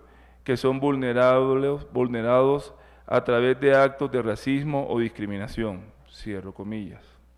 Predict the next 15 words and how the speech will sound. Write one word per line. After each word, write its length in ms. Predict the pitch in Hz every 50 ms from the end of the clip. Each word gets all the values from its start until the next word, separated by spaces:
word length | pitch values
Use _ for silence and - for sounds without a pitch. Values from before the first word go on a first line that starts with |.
| _ _ _ _ _ _ _ _ _
El 100 | - 101
artículo 540 | 104 104 - - 131 123 - - 147 143 139
tercero 540 | 139 135 123 110 - - 131 131 131 139 135
amplía 480 | 131 131 123 - - 135 139 139 143 139
el 80 | 135
alcance 600 | 127 123 120 - - 127 127 131 131 127 - 135 127
de 100 | 127 123
este 420 | 120 - - 143 139 135 127 127 - - - - - - - -
último 480 | - 139 143 143 139 147 147 143 139 127
sustantivo 800 | - 139 127 - - 117 110 - - 131 131 120 104 98 - - - - -
cuando 280 | 110 117 117 117 117
señala 640 | 110 - 113 113 117 120 123 120 117 110 110 127 - - - - - - - - - _ - -
que 140 | - 139
esa 180 | 147 147 190 185
vulneración 960 | 180 170 160 143 143 131 123 117 117 - 143 143 143 143 143 143 147 202 -